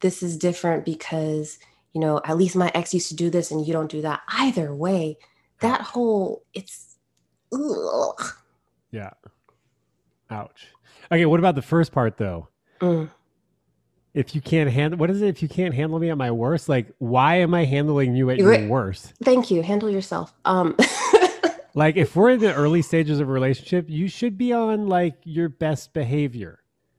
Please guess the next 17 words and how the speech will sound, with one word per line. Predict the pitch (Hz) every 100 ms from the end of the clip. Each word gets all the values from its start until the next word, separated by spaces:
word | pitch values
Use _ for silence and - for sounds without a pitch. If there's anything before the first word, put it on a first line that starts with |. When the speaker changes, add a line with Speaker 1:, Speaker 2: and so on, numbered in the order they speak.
| _ _ _ _ _ _ _ - - -
Speaker 1:
Yeah. | 233 214
Would | 190 208
you |
say | - 262
most | 226 220 240
of | 214
your | 202
folks | - 196 202 -
are | 190
early | 190 196 208
stage | - 214 208
dating? | - 226 233 240 240 _ _ _ _ _ _ _ _ _ _
Speaker 2:
Uh, | 110 110 107 104 101 101 101 -
yeah, | 120 120
or | 104
single. | 98 117 104 85 _ _ _ _
Speaker 1:
Mm-hmm. | 196 175 160 156